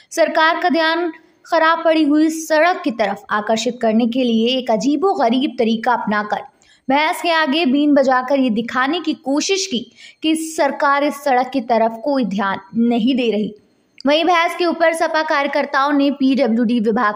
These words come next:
का एक पोस्टर भी लगा दिया, जिससे ये दिखाने की कोशिश की गई थी कि भैंस के रूप में पीडब्ल्यूडी विभाग है और जनता उसके आगे बीन बजा रही है। जनता की तरफ भी एक पोस्टर था जिस पर जनता लिखा हुआ था।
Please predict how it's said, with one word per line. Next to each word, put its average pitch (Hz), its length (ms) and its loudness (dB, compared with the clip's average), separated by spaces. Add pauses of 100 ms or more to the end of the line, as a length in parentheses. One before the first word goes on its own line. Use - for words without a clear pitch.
का 226 60 0
एक 233 240 -2
पोस्टर 302 380 -2
भी 370 140 2
लगा 269 260 0
दिया, 175 220 -4 (600)
जिससे 320 260 0
ये 339 140 0
दिखाने 311 420 0
की 311 140 -2
कोशिश 320 460 -2
की 294 200 -4
गई 269 200 2
थी 269 240 -2
कि 302 120 -4
भैंस 247 340 -2
के 254 80 -4
रूप 240 300 -2
में 254 200 0
पीडब्ल्यूडी 220 880 -2 (120)
विभाग 190 480 -4
है - 60 -8 (560)
और 294 100 2
जनता 311 360 0
उसके 349 220 -2
आगे 302 280 0
बीन 302 340 2
बजा 262 320 2
रही 285 260 2
है। 247 140 -2 (120)
जनता 233 260 0
की 247 140 -6
तरफ 240 280 -2
भी 262 160 0
एक 247 200 -4
पोस्टर 294 360 -2
था 349 220 0 (400)
जिस 349 180 -2
पर 370 180 0
जनता 330 340 0
लिखा 339 320 0
हुआ 330 200 0
था। - 200 -8